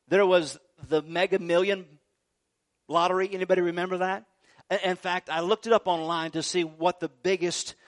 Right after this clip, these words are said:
lump sum was, and it was during that era of two thousand and twelve, and the Me-, Mega Million lottery got up to six hundred and fifty-six million dollars.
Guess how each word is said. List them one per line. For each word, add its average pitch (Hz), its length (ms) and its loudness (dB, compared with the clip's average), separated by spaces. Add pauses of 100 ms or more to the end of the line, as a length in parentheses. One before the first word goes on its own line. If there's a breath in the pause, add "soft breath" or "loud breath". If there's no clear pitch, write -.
(140 soft breath)
lump 175 320 0
sum 170 300 -4
was, 156 320 0
and 170 100 -4
it 170 100 -2
was 156 120 -4
during 196 280 -4
that 175 200 0
era 165 340 0 (240 loud breath)
of 156 320 2
two - 180 -8
thousand 196 500 -2
and 147 120 -6
twelve, 160 420 0 (300 loud breath)
and 285 140 -4
the 165 80 2
Me-, 208 400 2
Mega 226 260 4
Million 185 420 -2
lottery 160 480 2
got 208 220 0
up - 220 4
to 175 140 -10
six - 480 -8
hundred 240 460 -6 (320 loud breath)
and 175 200 -8 (200)
fifty-six - 1120 -6 (220 soft breath)
million 170 880 2 (280)
dollars. 135 760 0